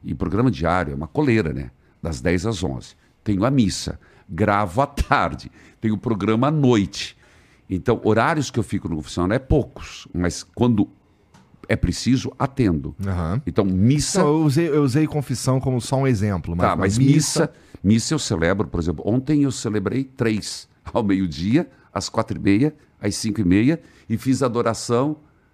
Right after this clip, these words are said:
Speaker 1: ao Santíssimo Sacramento às sete horas da noite, que eu abro pra todo o Brasil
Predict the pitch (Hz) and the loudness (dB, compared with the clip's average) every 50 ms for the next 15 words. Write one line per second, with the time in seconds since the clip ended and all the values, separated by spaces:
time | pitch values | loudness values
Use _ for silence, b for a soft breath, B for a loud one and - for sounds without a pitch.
0 | b b _ _ 92 98 98 - - - 107 87 - 104 95 - 98 95 95 - | b b _ _ -2 -2 -2 -2 -2 -4 -4 -4 -4 -8 -10 -8 -8 -8 -8 -6
1 | - 107 - 107 101 95 95 104 120 127 127 - 131 123 120 117 101 82 78 - | -6 -6 -6 -4 -4 -2 -2 -2 -2 -4 -4 -6 -6 -4 -4 -4 -4 -6 -10 -14
2 | - - _ _ - - - - 156 151 - - - 131 123 120 120 101 120 113 | -16 -20 _ _ -14 -10 -4 -2 0 0 0 0 2 2 2 2 2 2 2 2
3 | 95 85 82 73 - - - - b b b b b b b b - - 101 90 | 4 2 2 0 0 -6 -12 -18 b b b b b b b b -4 0 0 2
4 | 90 87 95 - - 101 95 - - 117 110 107 104 104 101 87 73 69 90 101 | 2 0 -2 -4 -4 -6 -4 0 0 0 2 2 2 2 2 0 0 0 0 0
5 | 107 | 0